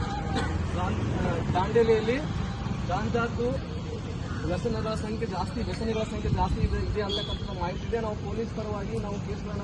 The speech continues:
ಮಾಡ್ತಾ ಇದ್ದೀವಿ. ಎನ್ ಡಿ ಪಿ ಎಸ್ ಆ್ಯಕ್ಟ್ ಇದೆ, ಆ, ನ್ಯಾಷನಲ್ ಏನು ನಾರ್ಕೋಟಿಕ್ ಡ್ರಗ್ಸ್ ಆ್ಯಕ್ಟ್ ಅಂತ ಇದೆ. ಆ, ಆ ಆ್ಯಕ್ಟ್ ಪ್ರಕಾರ ನಾವು ಕ್ರಮಗಳನ್ನ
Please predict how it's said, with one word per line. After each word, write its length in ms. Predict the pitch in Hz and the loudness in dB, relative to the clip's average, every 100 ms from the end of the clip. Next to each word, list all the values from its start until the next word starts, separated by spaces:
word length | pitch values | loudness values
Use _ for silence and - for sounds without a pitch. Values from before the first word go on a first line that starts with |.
| - | -2
ಮಾಡ್ತಾ 240 | - 784 | -2 -2
ಇದ್ದೀವಿ. 280 | - - 330 - - - - 202 | -4 -2 -2 -2 -4 -4 -2 -2
ಎನ್ 100 | 208 | -2
ಡಿ 60 | |
ಪಿ 120 | - | 2
ಎಸ್ 220 | 226 220 180 | 2 2 0
ಆ್ಯಕ್ಟ್ 280 | 196 - | 0 0
ಇದೆ, 240 | 214 214 247 | 2 4 4
ಆ, 580 | - - - - 240 226 | 2 -2 -2 -2 -2 0
ನ್ಯಾಷನಲ್ 560 | 196 196 - 226 226 | 0 0 0 2 2
ಏನು 640 | 220 175 226 220 175 165 170 | 0 0 0 0 0 0 0
ನಾರ್ಕೋಟಿಕ್ 460 | 180 220 - - | 0 2 2 2
ಡ್ರಗ್ಸ್ 260 | - - - | 0 2 2
ಆ್ಯಕ್ಟ್ 1300 | - - - - 349 - - - 381 - - - - | 2 2 2 2 4 4 4 6 6 8 6 6 4
ಅಂತ 240 | - - - | 4 4 4
ಇದೆ. 100 | 233 | 4
ಆ, 80 | - | 4
ಆ 760 | - 190 196 - - - - | 4 4 4 4 4 4 4
ಆ್ಯಕ್ಟ್ 180 | 214 - | 2 4
ಪ್ರಕಾರ 240 | 220 226 220 | 4 6 6
ನಾವು 160 | 214 | 4
ಕ್ರಮಗಳನ್ನ 540 | 214 220 202 214 208 | 4 4 4 4 4